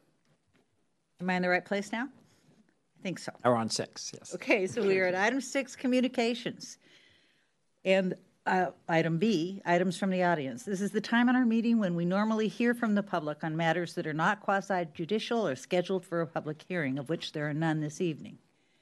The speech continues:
Speaker 1: Please limit your remarks to three minutes, and the council will receive up to three comments on both sides of each issue.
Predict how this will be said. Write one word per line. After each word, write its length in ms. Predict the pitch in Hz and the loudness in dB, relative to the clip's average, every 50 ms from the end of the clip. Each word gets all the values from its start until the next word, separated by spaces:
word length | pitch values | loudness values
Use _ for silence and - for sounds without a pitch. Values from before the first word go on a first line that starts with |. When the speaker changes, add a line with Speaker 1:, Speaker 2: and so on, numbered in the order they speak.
| _ _ _ _ _ _ _ _ _ | _ _ _ _ _ _ _ _ _
Speaker 1:
Please 260 | - 240 254 262 - - | 2 2 4 4 4 2
limit 300 | 185 196 214 233 254 - | 2 2 4 2 2 0
your 140 | - 208 | 0 0
remarks 440 | 208 202 196 185 180 170 170 - - - | 0 2 2 2 2 0 -2 -6 -12 -10
to 100 | - 165 | -8 -8
three 260 | 165 - - 214 233 | -6 -2 0 2 4
minutes, 380 | 214 208 170 156 - - - - | 4 4 2 0 -2 -4 -6 -4
and 100 | 170 160 | -4 -4
the 60 | 160 | -4
council 440 | - - 196 185 180 175 - 190 175 | -2 -2 -2 -2 0 0 -2 -2 0
will 60 | 175 | 0
receive 460 | 175 160 - - - 160 147 151 - _ - | -2 -4 -4 -6 -4 -4 -4 -6 -6 _ 0
up 180 | 175 180 - | 0 0 0
to 120 | - - 247 | -2 -4 -4
three 200 | 247 - 240 233 | -2 -2 -4 -4
comments 600 | 240 - 180 156 147 143 135 143 - - - - - - - - - - _ - | -2 0 0 0 0 0 -2 -4 -6 -10 -16 -20 -20 -20 -20 -20 -20 -20 _ -4
on 200 | 165 160 160 - - - - | -2 -2 -2 -2 -6 -8 -2
both 200 | - 185 180 196 | 2 4 4 4
sides 460 | 185 - - 156 147 139 139 139 - - | 2 -2 -2 0 0 0 -2 -4 -8 -10
of 160 | - - 151 | -10 -8 -6
each 380 | - - 175 170 - - - - - | -4 -2 -4 -4 -4 -6 -10 -4 0
issue. 400 | 185 196 180 - - - 107 | 0 0 0 0 -4 -6 -6